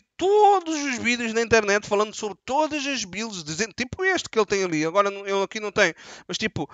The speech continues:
porquê é que, porquê é que o Rogue, onde é que ele tinha aqui? Porquê é que o Rogue é o melhor bi-, por-, Rogue, o Rogue é, é mesmo bom, porquê? Qual é, este item é o melhor,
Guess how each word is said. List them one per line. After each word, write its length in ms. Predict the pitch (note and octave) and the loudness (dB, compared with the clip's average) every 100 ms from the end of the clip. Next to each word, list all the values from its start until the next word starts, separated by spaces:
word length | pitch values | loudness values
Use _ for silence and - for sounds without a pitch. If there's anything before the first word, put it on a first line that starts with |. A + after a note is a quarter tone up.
| - | -8
porquê 340 | - A3 - C4 | -6 -6 0 4
é 160 | D#4+ D#4 | 4 2
que, 240 | - C#4+ - - - | 0 -2 -2 -20 -14
porquê 260 | - - | -10 2
é 60 | D#4 | 2
que 120 | - | 2
o 80 | C4 | -10
Rogue, 760 | E3 F#3 C4 D4+ A#3 F#3 D3 C#3+ _ _ | -8 -2 2 4 2 0 -2 -4 _ _
onde 160 | F#3+ | -4
é 40 | G#3+ | -2
que 100 | A3+ | 2
ele 80 | G#3 | 2
tinha 180 | A3+ G#3 | 2 -2
aqui? 160 | - | -2
Porquê 260 | F#3+ F#3+ D4+ | -8 -4 -4
é 40 | |
que 100 | - | -4
o 40 | C#4 | -6
Rogue 320 | G3 D#4+ D4 | -2 0 4
é 80 | C#4 | 4
o 80 | |
melhor 440 | A#3+ G#3 A#3 D4 B3 | 4 0 6 6 6
bi-, 220 | G3 A#3+ | 0 -6
por-, 180 | F3+ G3 - | -8 -12 -10
Rogue, 520 | C#3+ B3 F4 D4+ D#4 C#4+ - _ _ - | 2 4 4 2 -2 -6 -18 _ _ -8
o 40 | |
Rogue 280 | D#3 C#4 C#4 | 4 6 6
é, 160 | C4+ C4 | 4 4
é 100 | A#3+ | 2
mesmo 420 | A3+ C4+ B3 A#3+ | 2 0 0 -4
bom, 340 | F#3 A3+ B3+ G3+ | -2 0 0 -4
porquê? 600 | - F3 - C4 C4 G3+ - | -8 -8 -2 0 2 2 2
Qual 180 | A#3 | 2
é, 140 | C#4+ C4 | 2 2
este 300 | C#4+ - C4 | -2 0 -4
item 260 | B3+ C4 | 0 0
é 60 | C#4+ | 2
o 80 | C4+ | -2
melhor, 600 | C#4 A#3 B3 C4 A3 | -2 0 4 6 4